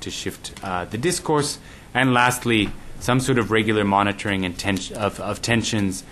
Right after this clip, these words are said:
uh, and early interventions. About two years ago, a few of us went to the Human Rights Commission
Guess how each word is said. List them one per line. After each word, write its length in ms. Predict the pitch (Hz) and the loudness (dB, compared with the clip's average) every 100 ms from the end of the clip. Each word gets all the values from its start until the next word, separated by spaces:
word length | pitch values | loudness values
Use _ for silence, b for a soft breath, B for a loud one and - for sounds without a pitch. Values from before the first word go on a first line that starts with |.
| B | B
uh, 60 | - | 2
and 320 | 98 98 104 | 2 4 2
early 340 | 98 104 101 98 | 2 2 2 2
interventions. 800 | 92 98 92 92 - 85 80 - B B B | 0 -2 0 -2 -4 -8 -8 -14 B B B
About 200 | - 110 | -2 0
two 120 | - | 2
years 240 | 165 156 135 | 2 4 4
ago, 180 | 120 117 | 4 2
a 60 | |
few 240 | 107 127 135 | 2 2 4
of 100 | 117 | 4
us 180 | 110 | 2
went 200 | 104 110 | 2 -2
to 60 | 110 | -2
the 80 | 107 | -4
Human 220 | 107 101 | -2 0
Rights 180 | 98 98 | 0 0
Commission 580 | - 98 98 - 95 | -2 -2 -2 -2 -4